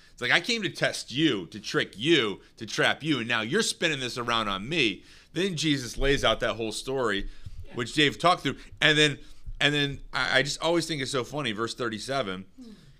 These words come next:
Speaker 1: 'cause Jesus says, "So, who was the neighbor?" And he answers, "The one who showed compassion and mercy." But it's, it's, I,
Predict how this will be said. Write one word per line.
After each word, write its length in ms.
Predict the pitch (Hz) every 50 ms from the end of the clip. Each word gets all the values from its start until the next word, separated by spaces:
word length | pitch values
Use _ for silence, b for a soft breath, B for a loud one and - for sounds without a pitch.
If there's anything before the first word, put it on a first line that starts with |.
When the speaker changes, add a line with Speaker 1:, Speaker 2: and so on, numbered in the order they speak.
| B
Speaker 1:
'cause 160 | - 135 120
Jesus 340 | - - 143 151 165 156 -
says, 340 | 127 135 127 123 117 - - - - -
"So, 440 | - - 208 247 233 160 113 98 - - -
who 160 | - 208 233
was 140 | 233 220 202
the 80 | 202 190
neighbor?" 500 | 180 190 214 220 160 120 98 80 - - - - _ _ _ -
And 140 | - 156 156
he 180 | 160 165 151 170
answers, 460 | 170 175 180 170 - 147 135 123 107
"The 140 | - 123 120
one 240 | 123 135 147 147 147
who 120 | 143 135
showed 280 | 127 - 147 135 127 131
compassion 560 | 135 117 107 123 127 123 127 131 - - 117
and 120 | 110 104
mercy." 440 | 113 131 147 147 147 - 95 87 - B B B B B B B
But 120 | - 147 147
it's, 140 | 143 -
it's, 260 | - - 143 - - - - -
I, 140 | 135 151